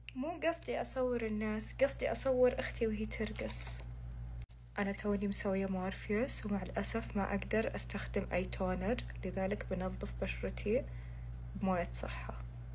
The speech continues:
نرجع للي تصور بطريقة عشوائية. طيب خلاص، أنتي صورتي المقطع، كانت نيتك تصورين أختك، صديقتك، أمك، اللي هي. خلصتي، اكتشفتي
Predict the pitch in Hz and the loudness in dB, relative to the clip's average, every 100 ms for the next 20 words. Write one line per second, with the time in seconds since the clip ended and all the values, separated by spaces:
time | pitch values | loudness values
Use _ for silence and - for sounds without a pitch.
0 | - - - - - - 247 330 320 269 | -8 -8 -10 -16 -16 -2 2 4 4 4
1 | 240 226 - 247 233 - 196 196 190 180 | 4 0 2 4 4 2 2 6 6 6
2 | - 185 175 175 170 165 165 - - - | 4 2 4 4 4 2 0 -6 -8 -10
3 | - - 240 226 - 254 202 - 233 240 | -10 2 4 4 8 10 10 10 4 4
4 | - 208 196 190 170 160 156 156 - 196 | 6 8 8 8 2 2 0 0 4 4
5 | 226 - - 220 208 208 185 175 - - | 4 0 8 8 8 4 2 2 -2 -2
6 | - 170 170 170 233 - 220 208 175 175 | 4 8 8 6 2 4 2 4 0 0
7 | - 185 - - 269 233 233 233 - 262 | 2 2 4 6 8 8 6 2 4 6
8 | 233 156 151 - - - - - - - | 8 6 2 0 -2 -8 -8 -8 -6 -6
9 | - - - - 269 240 - - 214 - | -6 -6 -2 6 10 10 8 4 4 2
10 | - - 254 208 - - 185 202 | -4 2 4 4 0 -2 -2 -2